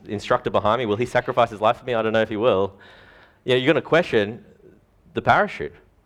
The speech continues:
Your faith might waver at times as you free fall. You might have a little bit of faith at the, at the beginning, and your, your faith might grow once the parachute gets deployed, but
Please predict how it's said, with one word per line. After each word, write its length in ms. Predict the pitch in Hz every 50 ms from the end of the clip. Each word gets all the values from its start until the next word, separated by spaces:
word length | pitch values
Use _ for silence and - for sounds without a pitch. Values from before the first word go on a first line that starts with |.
| _ _
Your 120 | - 127 117
faith 400 | - - - 156 170 156 - 120
might 260 | 120 131 139 107 107
waver 420 | 95 120 143 127 156 143 127 117
at 140 | 113 110 -
times 440 | - 143 160 170 135 95 101 85 104
as 180 | 104 107 101
you 80 | 113 117
free 240 | - - 151 170 170
fall. 340 | - 117 90 76 73 - - - _ _ _ _ _ _ _ _ _ _ _
You 100 | _ 135
might 120 | 147 151 147
have 140 | 147 143 135
a 40 |
little 200 | 131 160 185 196
bit 100 | 170 165
of 100 | 135 120
faith 240 | - - 117 110 110
at 100 | 113 95
the, 120 | 87 85 - -
at 160 | 101 107 107
the 60 | - 104
beginning, 440 | 90 110 92 143 170 180 135 113
and 120 | 110 107 110
your, 200 | 110 113 113 117
your 140 | 117 123 117
faith 220 | - 156 156 151
might 180 | 147 131 113 107
grow 380 | - 143 180 190 156 110 98 98
once 240 | 98 117 117 113
the 60 | - 95
parachute 320 | - 127 139 135 - 117
gets 160 | - 117 110 -
deployed, 500 | - - - 147 170 175 123 98 101 95
but 180 | 101 95 -